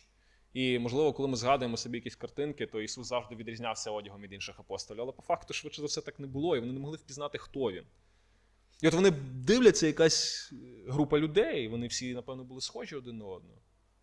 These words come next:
І Христос що каже їм? «Якщо ви шукаєте Ісуса, то що? То це я, дайте оцим відійти». Він в саду заступається за них.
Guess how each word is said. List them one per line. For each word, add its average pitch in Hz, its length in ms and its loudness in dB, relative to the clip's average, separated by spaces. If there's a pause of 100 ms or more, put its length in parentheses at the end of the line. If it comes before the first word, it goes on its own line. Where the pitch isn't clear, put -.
(760)
І 147 60 -2
Христос 143 340 0
що 175 200 -2
каже 170 300 2
їм? 185 140 -4 (1300)
«Якщо 147 180 4
ви 165 80 6
шукаєте 147 520 6
Ісуса, 170 420 2
то 120 120 -4
що? 185 300 -2 (920)
То - 100 -10
це - 140 2
я, 123 280 2
дайте 175 300 2
оцим 123 300 -2
відійти». 107 520 -12 (1600)
Він 175 140 6
в - 40 -6
саду 165 460 2
заступається 151 1080 2
за 123 160 -6
них. 110 220 -4